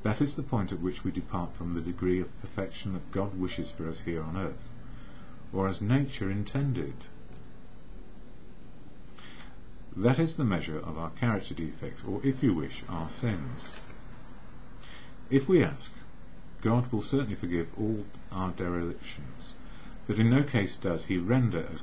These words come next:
com-, as white as snow and keep us that way without our co-, cooperation. That is something we are supposed to be willing to work towards ourselves.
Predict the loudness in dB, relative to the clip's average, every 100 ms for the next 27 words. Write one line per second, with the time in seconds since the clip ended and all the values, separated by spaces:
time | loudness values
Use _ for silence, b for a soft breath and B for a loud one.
0 | -4 -4 -4 -6 -2 0 -2 -2 -4 -2
1 | -2 -2 -2 -4 -2 0 0 -2 -2 -4
2 | -2 -2 -2 -2 -2 -4 -6 -6 -6 -6
3 | -6 -6 -4 -4 -2 0 2 2 0 -6
4 | -6 -8 B B B B B 2 4 4
5 | 2 2 0 2 0 -2 0 0 0 0
6 | 2 2 2 0 -2 -2 0 0 -2 -4
7 | -2 -4 -4 -6 -6 -2 -2 -2 -4 -6